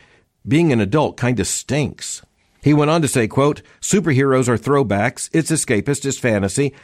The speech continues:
There is definitely an appetite and a yearning for the superheroes of the world to save us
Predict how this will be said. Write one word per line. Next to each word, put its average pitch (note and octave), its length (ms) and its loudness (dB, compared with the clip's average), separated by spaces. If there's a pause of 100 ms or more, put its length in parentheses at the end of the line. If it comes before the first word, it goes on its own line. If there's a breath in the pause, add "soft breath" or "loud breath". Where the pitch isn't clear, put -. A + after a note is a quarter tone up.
There D3+ 160 2
is C3 140 0
definitely E3+ 640 0
an C#3 80 0
appetite C3+ 600 0
and E3 180 0
a E3 140 2
yearning D3 520 2
for C#3+ 260 0
the C3 100 0
superheroes E3 720 0
of C3+ 140 -2
the C3+ 80 2
world E3 400 0
to G#2+ 140 0
save G#3+ 440 0
us G#3 240 0